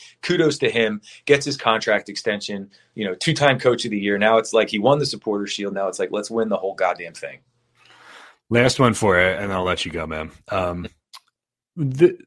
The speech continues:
Speaker 2: they want, they have coach of the year, if they have goalkeeper of the year, if they have defender of the year, they have the runner-up for defender of the year. If this thing falls apart and say they lose to New York City, and we look back at it and say, "All right, um,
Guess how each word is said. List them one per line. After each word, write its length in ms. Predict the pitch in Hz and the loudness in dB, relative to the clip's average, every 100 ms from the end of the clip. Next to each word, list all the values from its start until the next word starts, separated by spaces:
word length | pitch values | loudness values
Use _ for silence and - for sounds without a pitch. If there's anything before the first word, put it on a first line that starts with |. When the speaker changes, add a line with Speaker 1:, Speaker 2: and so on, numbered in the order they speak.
| _ _ 160 | _ _ -2
Speaker 2:
they 280 | 143 175 | 4 4
want, 360 | 180 147 139 123 | 6 4 2 0
they 140 | 131 | 0
have 240 | 123 123 95 | 0 -2 -2
coach 260 | 131 131 | -2 -2
of 60 | 117 | -2
the 80 | 101 | -4
year, 140 | 101 | -4
if 80 | 104 | -4
they 80 | 98 | -4
have 100 | 90 | -4
goalkeeper 480 | 98 98 104 92 95 | -4 -4 -6 -8 -8
of 80 | |
the 100 | 85 | -6
year, 180 | 87 85 | -6 -6
if 80 | 85 | -6
they 100 | 87 | -6
have 160 | 87 80 | -8 -10
defender 420 | - 90 85 82 | -8 -8 -6 -8
of 80 | 78 | -8
the 100 | 80 | -8
year, 280 | 80 80 - | -8 -8 -4
they 60 | 101 | -2
have 100 | 90 | -2
the 80 | |
runner-up 400 | 87 92 87 85 | -4 -4 -4 -8
for 100 | - | -10
defender 360 | 80 - 85 80 | -14 -8 -6 -6
of 100 | 76 | -8
the 80 | 78 | -8
year. 220 | 78 78 - - - _ | -8 -8 -14 -20 -20 _
If 100 | 120 | 0
this 160 | 202 - | 2 4
thing 180 | 160 131 | 2 4
falls 260 | 120 113 | 2 2
apart 300 | 90 101 101 | 0 2 2
and 80 | 92 | 2
say 120 | 104 | -2
they 120 | 98 | -2
lose 280 | 90 90 92 | -4 -4 -6
to 100 | - | -8
New 100 | 90 | -6
York 180 | 87 87 | -6 -6
City, 360 | - 90 90 90 101 | -8 -6 -6 -10 -10
and 120 | 101 | -4
we 80 | 95 | -4
look 180 | 95 - | -2 0
back 260 | 98 92 | 0 0
at 80 | 98 | -4
it 60 | 92 | -8
and 120 | 92 | -8
say, 340 | 95 90 87 92 | -6 -6 -8 -8
"All 60 | 92 | -6
right, 220 | 87 - - | -6 -8 -10
um, 340 | 95 85 | -8 -8